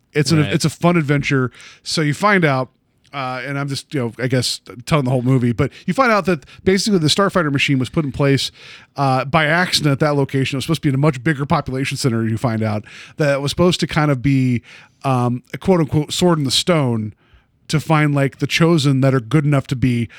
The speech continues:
Speaker 1: pilots for this armada, uh, for the, for the Gunstars, these ships that they can go fight the, sorry, the Kodan armada, so they can fight the bad guys. And so Alex doesn't know that because he broke the high score,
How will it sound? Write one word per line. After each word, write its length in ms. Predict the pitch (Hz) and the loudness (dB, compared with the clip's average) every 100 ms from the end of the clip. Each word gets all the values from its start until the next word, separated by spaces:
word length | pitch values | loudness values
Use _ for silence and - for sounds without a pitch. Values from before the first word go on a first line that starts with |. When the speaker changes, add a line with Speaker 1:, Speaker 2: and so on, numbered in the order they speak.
| - - | -20 -8
Speaker 1:
pilots 400 | 156 156 143 120 | -2 0 0 -2
for 260 | - 139 | 0 2
this 160 | 123 120 | 2 0
armada, 600 | 120 127 156 143 113 98 - _ - - _ | 0 2 2 2 0 -2 -8 _ -20 -20 _
uh, 240 | 131 123 | 0 0
for 100 | 120 127 | 0 -2
the, 200 | 127 123 | -2 -2
for 140 | 139 | -2
the 80 | 120 | 0
Gunstars, 640 | 117 170 - 135 110 104 | 0 0 0 -2 -2 -4
these 120 | 104 | -6
ships 400 | 110 - 160 - - - - | -2 0 0 -2 -12 -16 -16
that 160 | - 151 | -6 -2
they 80 | 147 | -2
can 140 | 135 | -2
go 120 | 135 | -2
fight 300 | 147 143 135 | 0 0 -2
the, 80 | 110 | -4
sorry, 180 | 127 117 | -4 -4
the 80 | 104 | -6
Kodan 380 | - 185 170 127 | 0 2 4 2
armada, 400 | 107 104 104 104 | 0 0 0 0
so 120 | - | -2
they 40 | |
can 80 | 117 | -2
fight 140 | 123 120 | 0 -2
the 40 | |
bad 240 | 117 131 135 | 0 2 2
guys. 360 | 120 107 110 - - - - 165 | 0 -2 -4 -8 -18 -20 -8 0
And 180 | 160 | 2
so 100 | 143 165 | 2 0
Alex 300 | 147 180 - | 2 2 2
doesn't 260 | 175 143 147 | 0 2 2
know 340 | 151 139 113 | 2 2 -2
that 280 | 120 127 - | -4 -4 0
because 300 | 147 135 156 | 0 2 0
he 80 | 143 | 0
broke 240 | 131 147 | 0 0
the 100 | - | 0
high 140 | 135 131 | 0 0
score, 480 | - 180 165 151 | 0 2 2 2